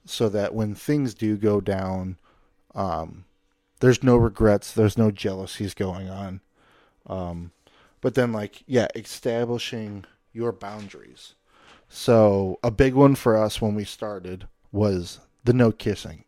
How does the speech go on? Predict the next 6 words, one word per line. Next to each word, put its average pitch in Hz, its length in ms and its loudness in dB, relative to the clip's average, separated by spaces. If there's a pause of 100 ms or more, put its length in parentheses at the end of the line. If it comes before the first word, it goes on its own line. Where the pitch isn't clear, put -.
It's 113 160 -6
a 104 60 -2
very 104 360 -2
popular 113 680 -2
one 123 380 0 (640)
with 101 380 -2